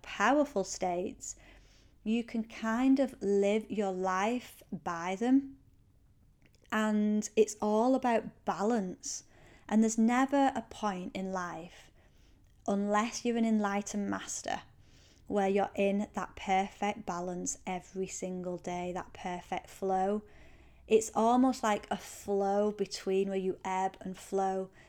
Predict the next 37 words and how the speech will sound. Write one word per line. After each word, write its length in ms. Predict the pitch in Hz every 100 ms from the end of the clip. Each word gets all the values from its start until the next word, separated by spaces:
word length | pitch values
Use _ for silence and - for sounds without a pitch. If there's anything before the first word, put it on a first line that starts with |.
| -
and 100 | 196
you 100 | 202
might 280 | 202 196 -
drop 480 | 190 196 226 - -
into 340 | 220 220 214 196
that 220 | 190 -
fearful 560 | - 208 220 220 202 190
state 640 | - 185 175 190 - -
in 140 | 190 185
a 20 |
moment, 480 | 190 196 226 262 254
in 160 | 190
a 60 | 185
day, 360 | 202 190 214
in 100 | 202
an 120 | 196 196
hour, 460 | 190 202 220 302 - - - - - - -
but 140 | 214
it's 180 | 202 -
about 360 | 190 190 185 -
flowing 640 | - - 202 202 208 220
back 340 | 220 190 - -
into 240 | 190 185 -
that 220 | 190 -
powerful 540 | - 190 190 190 190
state. 680 | 180 - 185 175 185 185 - - - - - - _ -
And 220 | 208 214 214
likewise, 1040 | 220 247 214 202 196 196 196 190 - - -
in 160 | 202 202
the 80 |
powerful 580 | 190 - 214 247 254 202
state, 480 | 190 - 185 185 -
that 220 | 214 -
might 260 | 202 196 -
become 400 | 208 - 202 196
too 480 | - - 214 202 196
much 680 | 190 190 277 - - -